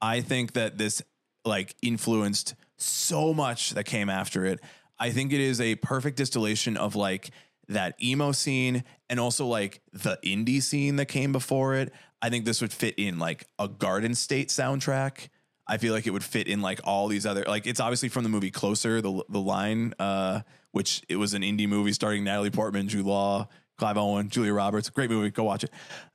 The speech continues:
P one stole everything from it and then wrote all the lyrics and titles for it. I, I think this song is perfect. I think it's a great, I think it's just a great song on this record. I think it's a great song from Panic at the Disco. Is it our final S tier song?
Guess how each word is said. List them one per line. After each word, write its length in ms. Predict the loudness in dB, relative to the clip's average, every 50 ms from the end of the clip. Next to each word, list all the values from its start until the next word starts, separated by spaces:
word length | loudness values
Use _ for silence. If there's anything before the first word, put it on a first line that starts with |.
| _ _ _ _ 0
P 120 | 2 2
one 180 | 4 4 2 0
stole 300 | 0 0 0 0 0 0
everything 400 | 0 2 2 2 2 2 0 0
from 220 | 0 0 2 2 0
it 80 | 0
and 120 | 0 0 0
then 120 | 0 0
wrote 200 | 0 0 0 2
all 200 | 2 2 2 2
the 60 | 2
lyrics 300 | 2 2 2 2 0 0
and 80 | -2 -2
titles 360 | 0 0 2 2 0 0 0
for 220 | 0 0 2 2 0
it. 80 | 0 -2
I, 300 | -2 0 0 0 0 -2 -2 -2
I 200 | -2 0 0 0
think 200 | 0 0 0 0
this 140 | 0 0 0
song 420 | 2 2 2 2 2 0 0 -2 -4 -2
is 720 | 0 0 2 2 2 0 0 0 0 0 -2 -2 -4 -6 _ _ -10
perfect. 500 | -4 -2 -2 -2 0 0 0 0 -2 -2 -4
I 80 | -2 -2
think 140 | 0 0
it's 100 | -2 -4
a 40 | -4
great, 540 | -4 -4 -2 0 2 2 2 0 0 -2 _ _ _ -6
I 80 | -4 -2
think 160 | 0 0 0
it's 100 | 0 0
just 120 | 0 0
a 40 | 0
great 260 | 0 0 0 0 0
song 280 | 0 0 0 0 -2 0
on 220 | -2 -2 -2 -2
this 120 | -2 -2 0
record. 320 | 0 0 0 0 -2 -2
I 40 | 0
think 100 | -2 -2
it's 120 | -2 -4
a 40 | -4
great 260 | -4 -2 -2 -2 0
song 280 | 0 -2 -2 -2 -4 -4
from 180 | -6 -6 -6 -4
Panic 220 | -4 -4 -4 -2
at 40 | -2 -2
the 60 | -2
Disco. 500 | 0 -2 -2 0 0 0 0 0 -2 -4 -4 -2
Is 220 | 0 0 2 2
it 100 | 2 2
our 560 | 2 2 2 2 2 0 0 0 -2 -4 -6 -6
final 380 | -2 0 0 0 0 0 0
S 180 | 0 0 0 -2
tier 200 | -2 -2 -4 -4
song? 400 | -4 -2 -2 -2 -2 -4 -6 -8